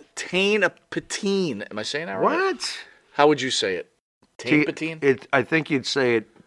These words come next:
Speaker 2: T and eptine.
Speaker 1: T and eptine. Okay, I'll go with
Speaker 2: But
Speaker 1: that.
Speaker 2: I, it, I
Speaker 1: Commonly referred to as gas
Speaker 2: Can't be sure.
Speaker 1: station heroin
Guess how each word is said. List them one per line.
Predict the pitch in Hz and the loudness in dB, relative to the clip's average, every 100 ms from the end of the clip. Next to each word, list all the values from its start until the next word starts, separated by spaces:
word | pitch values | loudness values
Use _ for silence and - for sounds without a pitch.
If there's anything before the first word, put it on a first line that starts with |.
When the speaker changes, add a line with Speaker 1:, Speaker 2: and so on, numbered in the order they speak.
| _ | _
Speaker 2:
T | - 131 | -2 0
and | 117 | 2
eptine. | 117 - 101 85 - - | 2 0 -6 -6 -10 -6
Speaker 1:
T | 139 | -2
and | 131 | 0
eptine. | 131 - 104 131 | -2 -4 -8 -6
Okay, | - | -2
I'll | 143 | 0
go | 139 95 | 0 2
with | |
Speaker 2:
But | 135 | 4
Speaker 1:
that. | 117 | 6
Speaker 2:
I, | 113 90 113 | 4 0 -8
it, | - | -4
I | 101 | 6
Speaker 1:
Commonly | 170 202 226 220 | 10 10 12 10
referred | 190 - 180 170 | 10 8 4 4
to | 165 | 2
as | 127 | 0
gas | - 147 165 - | 2 4 4 2
Speaker 2:
Can't | - | 2
be | 160 | 2
sure. | 156 | 2
Speaker 1:
station | 151 131 | 0 0
heroin | 131 143 123 98 87 | 4 6 4 0 -8